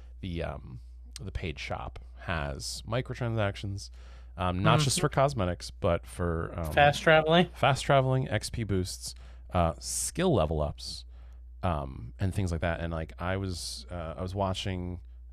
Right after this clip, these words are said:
Speaker 1: uh, a, a Warcraft creator, Asmongold, for those aren't familiar. He had some really interesting takes on it, and he was saying, uh, in an M M O, if you're leveling up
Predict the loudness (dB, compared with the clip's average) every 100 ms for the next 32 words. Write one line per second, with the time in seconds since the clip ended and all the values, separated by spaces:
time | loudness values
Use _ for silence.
0 | -10 -6 -2 -2 -4 -6 -12 -16 -16 -14
1 | -12 -4 -2 -2 -2 0 0 4 2 2
2 | -4 -4 -2 -2 -4 -8 -10 -12 -12 -10
3 | -10 -10 -12 -10 -10 -8 -10 -10 -12 -18
4 | -18 -18 -18 -6 0 2 2 -2 -6 -2
5 | -2 -2 -4 -6 -6 -4 -8 -4 -4 -4
6 | -4 -4 -4 -4 -2 0 -2 -6 -10 -16
7 | -14 -12 -12 -4 -2 0 0 0 0 0
8 | -2 -8 -14 -18 -18 -18 -18 -18 -18 -16
9 | -6 -6 -2 0 0 2 2 4 0 0
10 | -4 -6